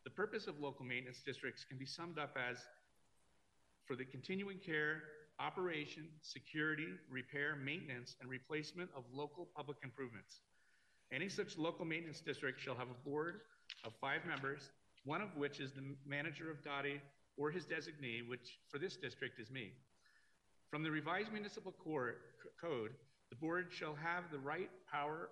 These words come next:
authority, duty, and obligation to determine annually the total or proportionate annual costs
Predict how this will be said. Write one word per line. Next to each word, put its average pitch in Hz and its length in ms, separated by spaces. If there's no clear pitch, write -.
authority, 160 520
duty, 165 380
and 131 80
obligation 156 680
to 143 60
determine 160 400
annually 151 380
the 113 80
total 170 480
or 135 80
proportionate 165 600
annual 160 240
costs 131 340